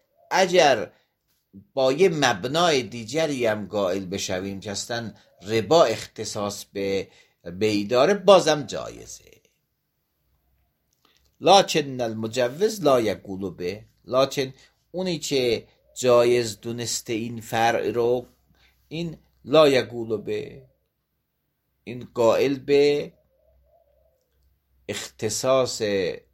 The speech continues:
ربا به صلح نیست، ببخشید، اختصاص ربا به بی نیست. خب، پس ناچارن یا می‌خواد بگه که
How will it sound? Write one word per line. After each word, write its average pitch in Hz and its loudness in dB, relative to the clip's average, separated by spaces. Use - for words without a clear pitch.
ربا 104 2
به 135 -2
صلح 120 -2
نیست، - -10
ببخشید، 92 -8
اختصاص 110 -4
ربا 104 -2
به 139 -4
بی 107 -2
نیست. - -12
خب، - -14
پس - -8
ناچارن 110 0
یا 127 2
می‌خواد 123 -6
بگه 117 -8
که 90 -8